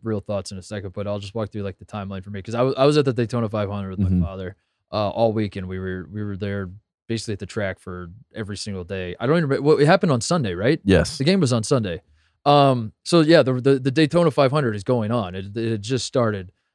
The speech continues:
Speaker 1: Um, there, I, I'm getting spotty service at the track 'cause it, you know, you go to the sporting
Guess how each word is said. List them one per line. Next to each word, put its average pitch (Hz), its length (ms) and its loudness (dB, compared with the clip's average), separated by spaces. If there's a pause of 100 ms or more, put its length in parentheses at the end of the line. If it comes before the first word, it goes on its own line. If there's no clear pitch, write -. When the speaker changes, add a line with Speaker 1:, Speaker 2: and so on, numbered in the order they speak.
(120)
Speaker 1:
Um, 110 420 -2 (120)
there, 127 220 -2
I, 127 60 0 (100)
I'm 139 140 -4
getting 151 300 2
spotty 135 400 2
service 120 500 -2
at 110 80 -6
the 104 80 -10
track 110 320 -4
'cause 110 160 -6
it, 107 160 -4
you 107 80 -10
know, 104 80 -6
you 95 140 -8
go 107 80 -4
to 101 180 -6
the 87 80 -12
sporting 107 240 -4